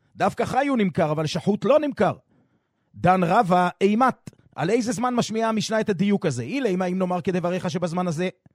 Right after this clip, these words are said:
הדברים אמורים, מאיכא תם שחוט, וכי יש בזמן הזה בכור תם שחוט שהוא מותר בהנאה, הרי דינו כקודשים שנשחטו מחוץ לעזרה, שהם אסורים בהנאה, איך ייתכן בו מכירה?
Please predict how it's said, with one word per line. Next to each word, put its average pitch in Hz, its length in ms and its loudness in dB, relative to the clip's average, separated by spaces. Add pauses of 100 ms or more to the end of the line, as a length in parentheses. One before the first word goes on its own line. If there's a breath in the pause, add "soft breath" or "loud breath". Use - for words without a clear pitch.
(380)
הדברים 180 500 0
אמורים, 185 580 0 (520)
מאיכא 151 480 0
תם 185 240 -2
שחוט, - 500 -2 (340)
וכי - 160 -8
יש 185 200 0
בזמן 180 340 0
הזה 180 160 -2
בכור 185 340 -2
תם 196 240 0
שחוט 185 360 -4
שהוא 180 140 -2
מותר 180 240 -2
בהנאה, 165 440 0
הרי 190 180 -2
דינו 170 260 -2
כקודשים 175 460 -6
שנשחטו 190 480 -6
מחוץ 190 320 -4
לעזרה, 160 480 0 (760)
שהם 175 320 0
אסורים 185 380 0
בהנאה, 196 420 2
איך 208 200 0
ייתכן 196 360 -4
בו 190 100 -2
מכירה? 165 400 -2